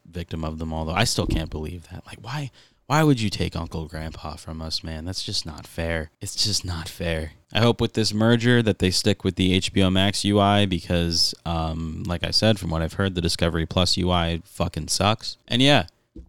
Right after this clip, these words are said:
uh, that's gonna wrap it up for this episode. I know it was a shorter one,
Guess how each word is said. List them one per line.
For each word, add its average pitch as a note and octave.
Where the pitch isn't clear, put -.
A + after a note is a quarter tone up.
uh, F#2+
that's -
gonna A2+
wrap G#2
it G2+
up G#2
for -
this F#2
episode. F#2
I F2+
know F#2+
it F#2
was F2+
a E2
shorter G2+
one, F2